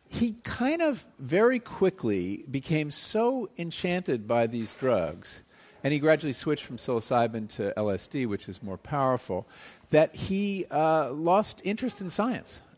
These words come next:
Uh, and he went from the idea that we could treat individuals with these drugs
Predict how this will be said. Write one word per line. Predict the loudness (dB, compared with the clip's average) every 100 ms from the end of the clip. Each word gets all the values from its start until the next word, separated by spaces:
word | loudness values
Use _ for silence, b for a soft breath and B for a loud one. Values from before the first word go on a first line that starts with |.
| 0
Uh, | 4 6 6 4 2
and | -2 -2
he | -4 -4 -4 -6 -12 -2
went | 0 0 -4
from | -4 -2 -2 2
the | 4
idea | 4 2 0 0
that | 0
we | -2
could | -4 -6
treat | -2 -2 -2
individuals | -6 -2 -2 -2 -2 -2 -4
with | -6
these | -6 -6
drugs | -4 -2 -2 -6